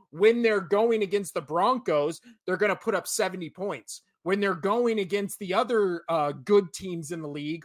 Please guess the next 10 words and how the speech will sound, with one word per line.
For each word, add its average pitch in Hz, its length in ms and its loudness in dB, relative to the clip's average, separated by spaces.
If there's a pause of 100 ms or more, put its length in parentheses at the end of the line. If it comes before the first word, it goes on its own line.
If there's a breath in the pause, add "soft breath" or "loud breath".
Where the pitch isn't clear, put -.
or 165 280 -2 (120)
actual 185 480 -4
good 147 220 -10
teams 139 260 -14
in 139 100 -12
the 131 80 -10
league 139 280 -8
that 139 140 -4
are 143 200 -6
not, 175 360 2